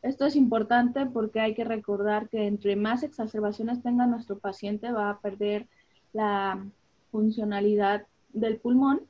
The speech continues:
y esto va a hacer que pierda, pues, mucha, mucho la calidad de vida. También vamos a tener que van a estar los pacientes con un M M R C mayor o igual a dos y un cat mayor o igual a diez. Y estos ya van a ser pacientes muy graves con alto riesgo de,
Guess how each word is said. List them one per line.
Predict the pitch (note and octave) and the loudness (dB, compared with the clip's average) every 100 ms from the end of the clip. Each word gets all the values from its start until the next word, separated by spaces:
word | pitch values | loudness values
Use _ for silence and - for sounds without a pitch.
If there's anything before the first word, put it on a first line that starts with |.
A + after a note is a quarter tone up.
| _ _ _ _ | _ _ _ _
y | A#3 | 0
esto | A#3 A#3+ | 0 0
va | A3 | 2
a | |
hacer | G#3+ G#3 | 2 0
que | G#3 | -2
pierda, | G#3 G#3 G3+ G3 G3+ G3+ | 0 2 2 0 -2 -2
pues, | F#3 F3+ - | -8 -10 -8
mucha, | - G#3+ G#3 A3 G3 F#3 _ | -2 -2 -2 -4 -4 -6 _
mucho | G3+ A#3+ B3 | -2 0 0
la | A#3 | -2
calidad | G3 G3+ G#3 G#3+ | 2 2 4 2
de | B3+ | 0
vida. | D4+ C#4+ - _ _ _ _ - | 0 -2 -4 _ _ _ _ 0
También | C#4 C#4 D4 D4+ | 6 6 6 4
vamos | D#4 D#4 D#4+ | 4 4 2
a | A#3+ | 0
tener | A#3 A#3+ B3 B3 | 2 4 2 0
que | C4 A#3+ A3 G#3 G3+ _ | 0 2 4 2 0 _
van | G#3+ A#3 | -2 2
a | B3 | 2
estar | B3 A#3 | 2 0
los | A#3+ B3 | 0 0
pacientes | - G#3 A3 A3 B3 C4 | 0 0 -2 -2 -2 -4
con | - G#3+ A3 - | 0 0 0 2
un | C#4 C#4 | 4 6
M | C#4+ C#4 C#4 | 6 4 4
M | C4 B3+ B3+ | 2 2 2
R | A#3 A#3 A#3+ | 2 0 -4
C | A3+ A#3 | -4 2
mayor | B3 G#3+ G#3 G#3+ | 2 4 4 6
o | |
igual | G#3+ G#3 G3+ G#3 | 4 4 2 2
a | G3+ | 0
dos | G#3+ E4+ - - _ _ _ | 0 -2 -6 -18 _ _ _
y | B3+ B3 | 4 8
un | A#3+ B3+ | 8 6
cat | B3 A#3 | 6 2
mayor | A#3+ A#3 G#3 G#3+ G#3+ | 4 2 4 4 6
o | |
igual | G#3+ G#3 G3+ | 6 6 4
a | G#3 | 2
diez. | A#3 D#4 D#4+ _ _ _ - | 0 -2 -4 _ _ _ -12
Y | A#3 A#3+ | -4 -2
estos | B3 B3 B3+ | -2 -4 -4
ya | A#3 A3+ | -2 0
van | A#3+ | 0
a | A#3+ | -2
ser | A#3+ A3 | -4 -8
pacientes | A3 A3 G#3+ G#3+ A3 | -6 -6 -4 -4 -4
muy | A3 A3 | -4 -4
graves | A3 A3+ A3+ C4+ - | -4 -4 -4 -6 -8
con | G#3+ G3+ G#3 | -8 -6 -4
alto | G3+ G3 G3+ | -6 -8 -8
riesgo | G3 G3 G3+ G#3+ | -4 -6 -6 -8
de, | G3+ - | -8 -10